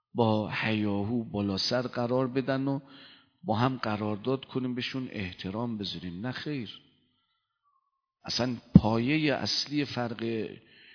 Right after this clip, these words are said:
شیعه با سنی این کلمه است که امامت از فروعات نبوت، نمیتونی ورداری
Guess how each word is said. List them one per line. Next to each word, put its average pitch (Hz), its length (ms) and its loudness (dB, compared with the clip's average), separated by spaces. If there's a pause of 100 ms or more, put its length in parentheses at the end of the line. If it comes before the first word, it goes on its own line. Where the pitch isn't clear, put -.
(140)
شیعه 123 800 4
با 107 240 -4
سنی 127 540 -2
این 165 200 0
کلمه 104 480 -2
است - 420 -8 (440)
که - 240 0
امامت 123 680 0 (160)
از 107 240 0
فروعات 123 640 -2
نبوت، 113 1080 -2 (760)
نمیتونی 139 640 0
ورداری 101 960 -2